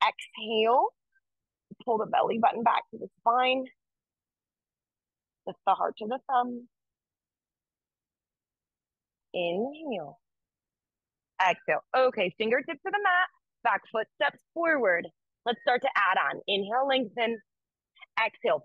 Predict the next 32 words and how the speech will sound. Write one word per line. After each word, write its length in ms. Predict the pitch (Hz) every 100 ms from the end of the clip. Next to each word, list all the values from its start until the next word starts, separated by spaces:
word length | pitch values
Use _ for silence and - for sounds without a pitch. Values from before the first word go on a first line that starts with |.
| -
fold 400 | 190 190 220 233
in. 280 | 190 170 165 190 _ _ _ _ _ _ _ _ _ _ _ _ - -
Bend 360 | 208 247 262 285
knees, 200 | 220 165 -
drop 220 | 214 240 -
hips, 180 | 285 - -
sit 120 | 254 - 330
low, 160 | 262 277 -
chair 240 | 233 285 -
pose. 480 | 330 285 440 - - _ _ _ _ _ _ _ _ _
And 140 | 277 311
then 100 | 311
as 140 | 330 403
you 100 | 605
press 200 | - 427 -
to 80 | 403 -
stand, 340 | 403 370 233 208
left 320 | 214 208 -
knee 180 | 330 415 -
comes 240 | 349 339 349
in 100 | 359
towards 280 | 311 269 330
your 120 | 415
chest. 420 | - 262 208 311 _ _ _ _ _ _ _ _ _ _ _ _ _ _ _ _ _ _ _ _ _ _ _ _ _ _ _ _ _ _ _ _ _ _ _
Left 260 | 233 220 214 -
ankle 520 | 269 427 269 208 262 - _ _ _ _ _ _ _ -
on 100 | 247
top 180 | 262 247
of 120 | 226
your 180 | 233 208
right 220 | 202 196
knee, 360 | 254 349 392